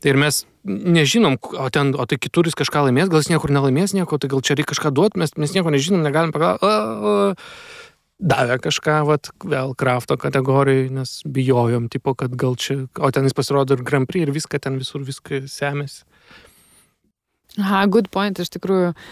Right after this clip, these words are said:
Speaker 2: Gal galėtų būti kažkoks irgi, čia organizuojant jums festivalį kitais metais, e, organizuojant, e, jeigu, tarkim, yra atskiros komisijos, kad jos matytų,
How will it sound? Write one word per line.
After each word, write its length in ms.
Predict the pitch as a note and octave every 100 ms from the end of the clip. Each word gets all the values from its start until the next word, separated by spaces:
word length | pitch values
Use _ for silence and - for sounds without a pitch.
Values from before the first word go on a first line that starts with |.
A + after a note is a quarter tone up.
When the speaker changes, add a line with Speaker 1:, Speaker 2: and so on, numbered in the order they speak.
| - -
Speaker 2:
Gal 140 | G3
galėtų 360 | F#3+ G3 G3 G3+
būti 280 | F#3 G3 F3+
kažkoks 500 | E3+ - F3+ - -
irgi, 300 | F#3+ F3 E3 D#3+ D#3 D3
čia 180 | F#3+ F#3+
organizuojant 760 | F3 F#3 F#3 F3 G3+ F#3+ E3+ A#3+
jums 320 | D#4 A#3+ -
festivalį 720 | E3 D#3 F3 E3+ F3 E3+ D#3
kitais 380 | D3+ E3 E3+ E3+
metais, 540 | F3+ E3+ E3 - D#3 - - - - - - _ _
e, 100 | - F3+ F3 D#3+ D#3+ - - -
organizuojant, 1080 | E3+ F3 F3 F3 E3+ E3+ F3+ F3+ F3 F3
e, 80 | E3 E3+ D3+
jeigu, 340 | - D#3 E3+ E3+
tarkim, 340 | E3+ E3+ F3
yra 160 | F3 D#3+
atskiros 440 | E3+ - - E3 D#3
komisijos, 680 | - E3+ D#3+ D#3+ F#3+ E3+ E3
kad 140 | F3
jos 180 | E3+ E3+
matytų, 600 | F3+ E3 - A3 G#3 -